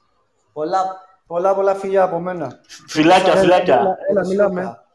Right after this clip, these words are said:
Speaker 1: Και το Σλούκα.
Speaker 2: Φιλάκια.
Speaker 1: Και όλο το παρεάκι. Έλα, γεια.
Speaker 2: Γεια, γεια.
Speaker 3: Έλα, φιλιά. Bye, bye.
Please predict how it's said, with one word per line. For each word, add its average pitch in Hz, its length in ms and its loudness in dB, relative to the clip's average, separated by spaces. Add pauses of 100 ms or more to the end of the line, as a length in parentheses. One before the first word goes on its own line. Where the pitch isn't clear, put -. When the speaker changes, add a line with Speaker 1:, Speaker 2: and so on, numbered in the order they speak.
(500)
Speaker 1:
Και 147 120 -8
το 151 140 -6
Σλούκα. - 140 -16 (140)
Speaker 2:
Φιλάκια. 123 240 0
Speaker 1:
Και 185 60 -4
όλο 196 140 -2
το 190 80 -6
παρεάκι. 147 720 -8 (360)
Έλα, 127 280 -12
γεια. 123 340 -16 (180)
Speaker 2:
Γεια, 147 300 0
γεια. 147 240 0 (160)
Speaker 3:
Έλα, 160 180 -12
φιλιά. 151 220 -14 (360)
Bye, 165 120 -4
bye. 151 260 -2